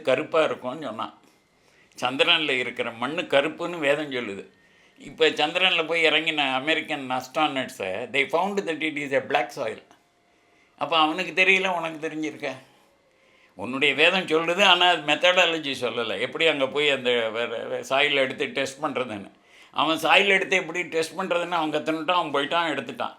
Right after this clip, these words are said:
ஆனா நீங்க பல ஒரு நூற்றாண்டுகள், ஆயிரக்கணக்கான ஆண்டுகளுக்கு முன்னாடி சொன்ன அந்த பிளாக் சாயில் தான் அங்க இருக்குங்கிறத அவன் சொல்றான். "உங்க ஊர் சாயில் இல்லடா அது, it is a different type of soil"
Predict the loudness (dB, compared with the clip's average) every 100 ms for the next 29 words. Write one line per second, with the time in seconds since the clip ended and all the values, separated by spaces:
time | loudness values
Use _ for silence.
0 | _ _ _ _ 2 6 6 6 4 2
1 | 2 2 2 4 4 4 2 -2 -6 -2
2 | -2 -2 -2 0 2 2 2 -2 -4 -6
3 | -4 -2 -2 -2 -4 -6 -6 -8 -8 -6
4 | -6 -8 -8 -4 -4 -4 -6 -10 -10 -6
5 | -2 -2 -2 -2 -2 -4 -4 -2 -4 -4
6 | -4 -4 -4 -6 -8 -8 -6 -4 -4 -6
7 | -4 -4 -2 -4 -4 -6 -6 -4 -4 -4
8 | -6 -6 -4 -4 -6 -10 -12 _ _ _
9 | _ -14 -10 -8 -4 -4 -4 -8 -6 -6
10 | -6 -8 -8 -10 -8 -10 -10